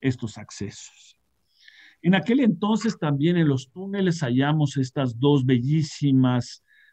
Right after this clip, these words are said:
pinturas murales que nos muestran precisamente estos, estos símbolos muy simil-, muy similares a los del Codex Magliabechi. Vean ustedes los cráneos,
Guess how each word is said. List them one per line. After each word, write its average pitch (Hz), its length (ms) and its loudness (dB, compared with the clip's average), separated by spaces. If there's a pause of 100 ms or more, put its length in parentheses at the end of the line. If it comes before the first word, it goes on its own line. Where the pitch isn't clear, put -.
(140)
pinturas 139 560 2
murales 165 580 2
que 131 140 -4
nos 120 240 0
muestran 147 600 0
precisamente 131 1040 -2 (400)
estos, 139 760 0
estos 135 440 -2
símbolos 147 580 2
muy 147 260 2
simil-, 131 540 0
muy 147 220 0
similares 143 760 0
a 135 60 -2
los 120 240 -2
del 117 180 0
Codex 135 460 0
Magliabechi. 135 760 0
Vean 127 280 0
ustedes 127 400 0
los 117 180 -6
cráneos, 131 760 0